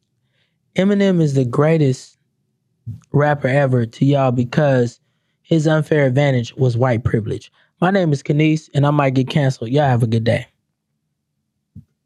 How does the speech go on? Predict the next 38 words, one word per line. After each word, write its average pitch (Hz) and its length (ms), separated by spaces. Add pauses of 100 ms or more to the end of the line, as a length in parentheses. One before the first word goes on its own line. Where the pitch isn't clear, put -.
(1300)
Appreciate 269 440
you 220 80
for 180 120
tuning 165 340
in. 113 140
For 147 120
bonus 214 420
and 190 100
uncensored 180 640
episodes, 143 720 (200)
subscribe 214 500
to - 80
the 170 80
Patreon 165 600
for 180 140
the 175 140
low. 185 520 (100)
That's 233 200
my 269 100
OnlyFans. 294 920 (440)
Also, 202 520 (320)
make 208 240
sure 262 140
you 208 120
sign 214 300
up 196 100
for 185 60
the 160 80
mailing 208 360
list 170 180
so 180 60
you 180 160
know 185 160
when 165 180
I'm 190 180
doing 180 220
a 135 60
tour 143 480